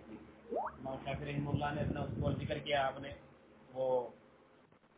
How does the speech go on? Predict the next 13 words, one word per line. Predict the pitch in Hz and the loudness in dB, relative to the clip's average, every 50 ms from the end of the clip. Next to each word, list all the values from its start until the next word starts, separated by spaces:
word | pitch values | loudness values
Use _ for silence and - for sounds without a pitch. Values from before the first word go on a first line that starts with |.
| - | -12
جو | 127 123 123 | -8 -4 -2
ہے | 127 123 123 131 - | -2 -2 -2 -4 -8
اس | 135 - - | -14 -10 -8
کا | - 127 | -8 -8
شعر | - - - 131 131 127 | -6 -8 -4 -2 -2 -2
جو | 120 127 123 | -2 -6 -8
امام | 123 123 120 120 - - | -6 -6 -6 -6 -4 -4
شافعی | 123 117 117 - 127 | -6 -6 -6 -6 -10
رحمہ | 123 - 131 127 117 | -14 -12 -12 -10 -8
اللہ | 113 113 113 123 | -8 -6 -4 -4
کا | 120 - 127 | -4 -4 -6
ایک | 120 117 | -8 -10
مشہور | 117 117 120 - - - - - - 135 147 156 151 | -10 -12 -12 -12 -14 -18 -20 -20 -12 -6 -4 -4 -4